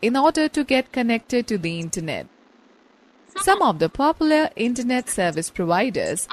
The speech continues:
I S P, in India are B S N L, Tata, Airtel, Reliance, Idea, et cetera. Students know the fact.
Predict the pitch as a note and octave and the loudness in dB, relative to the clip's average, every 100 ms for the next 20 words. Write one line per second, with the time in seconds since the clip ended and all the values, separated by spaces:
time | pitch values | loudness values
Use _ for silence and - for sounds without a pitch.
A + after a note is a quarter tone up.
0 | G3 G3 B3+ C#4 C4+ - B3 B3 F3+ F3 | 2 4 4 0 -2 -4 -4 -4 -6 -6
1 | D#3+ D#3 D3+ C#3+ D4 F3 E3+ E3 D3+ D#3 | -6 -4 -2 0 -2 -2 2 2 2 -2
2 | F#3+ C#3 - E3 D3+ E3 F4+ - _ _ | 0 0 0 -4 -4 -4 -4 -8 _ _
3 | - G3+ E3 - F3 A#3+ F4+ _ _ _ | -2 2 2 2 0 0 -2 _ _ _
4 | - E3 D3+ G3 A3+ F4+ F#4+ _ F#3+ F#3 | 0 0 0 2 2 2 -4 _ -2 2
5 | F3 D#3 C#3+ D#3+ E4 - - - - F#3 | 4 2 0 -4 -6 -8 -8 -6 2 4
6 | E3+ E3 D#3+ G3 F#4 - A#3+ - - F#4 | 4 0 0 0 0 -4 -6 -4 -2 -2
7 | - E3+ - - _ _ _ _ _ _ | 0 -2 -2 -8 _ _ _ _ _ _
8 | _ _ - - F#4 F#4 F#4+ G4 F#4+ E4+ | _ _ -14 -6 4 6 8 4 -2 0
9 | F4 A4+ F4+ - G3 A2+ | 2 2 -2 4 4 4